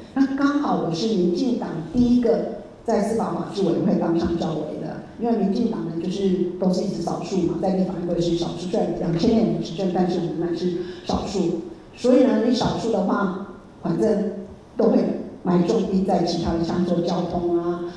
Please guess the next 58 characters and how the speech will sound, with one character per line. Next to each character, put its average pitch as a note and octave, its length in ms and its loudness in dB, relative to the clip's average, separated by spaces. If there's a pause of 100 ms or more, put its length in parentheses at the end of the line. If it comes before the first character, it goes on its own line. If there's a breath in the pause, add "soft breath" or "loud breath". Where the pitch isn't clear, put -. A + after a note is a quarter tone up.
(120 loud breath)
啊， D#3+ 240 -6
这 E3+ 60 -4
个 D#3 140 0
财 - 180 -2 (100)
政 E3+ 240 0
啊， D#3 320 -2
或 F3+ 140 0
是 E3+ 140 2
呢， E3 300 4
卫 G3 80 4
福 D#3 360 0
啊 D#3 240 -4
等 E3 160 4
等 - 180 2
这 F3+ 140 4
些。 E3+ 300 2 (260 loud breath)
所 C4 140 0
以 B3 220 2
司 - 240 -6
法 G3 180 -2
委 D#3+ 80 -2
员 - 100 -2
会 A3+ 100 4
是 G3 100 0
没 F#3+ 80 0
有 E3+ 140 -2
人 D3+ 120 0
要 E3+ 180 2
去 E3 280 0
的， E3+ 60 2
因 F#3+ 60 2
为 G#3 80 2
那 G#3+ 80 0
个 G#3 100 -2
没 F3+ 120 2
有 F#3+ 80 2
镁 D#3 240 -2
光 E3+ 200 -4
灯， - 200 -2
没 E3+ 120 0
有， D#3+ 220 0 (300 loud breath)
啊， F3 260 -2
没 F#3 120 2
有 E3+ 160 2
利 G3 240 2
润， D#3 260 4
没 F3 160 2
有， F3 300 0
没 G#3 80 4
有 G#3 60 4
好 F#3 300 -2
处， F3 320 0
所 G#3+ 120 2
以 G3+ 60 2
几 A3+ 120 2
乎 A3+ 80 6
没 G#3 100 4
有 G3+ 80 2